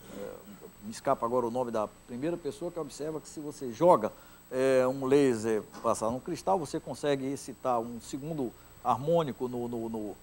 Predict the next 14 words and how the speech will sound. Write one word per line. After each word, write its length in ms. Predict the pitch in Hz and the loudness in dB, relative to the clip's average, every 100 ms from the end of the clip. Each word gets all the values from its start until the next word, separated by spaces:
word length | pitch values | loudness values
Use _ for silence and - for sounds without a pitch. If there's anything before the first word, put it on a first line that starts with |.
| - - - - | -20 -20 -20 -12
no 80 | 117 | -2
campo 240 | 123 131 | 0 4
eletromagnético, 720 | 123 139 143 160 175 220 214 - | 2 2 -2 0 4 4 2 -4
portanto, 580 | 170 160 170 196 147 - - - - - - | -2 0 -2 -4 -8 -12 -20 -20 -20 -20 -8
cria-se 360 | 208 214 165 - | 0 2 2 0
o 60 | 131 | -6
campo 320 | 143 147 151 | -4 -6 -4
da 140 | 135 | -6
chamada 400 | 131 123 123 123 | -6 -6 -4 -2
ótica 340 | 120 127 - 123 | 0 0 -2 -8
não 160 | 127 | -6
linear, 340 | 127 120 82 - - - - | -8 -10 -12 -14 -20 -20 -8
tá? 200 | 143 226 - - - - - - - | -8 -8 -14 -20 -20 -20 -20 -20 -8
Eh, 680 | 127 127 127 123 123 120 | -2 2 2 4 2 2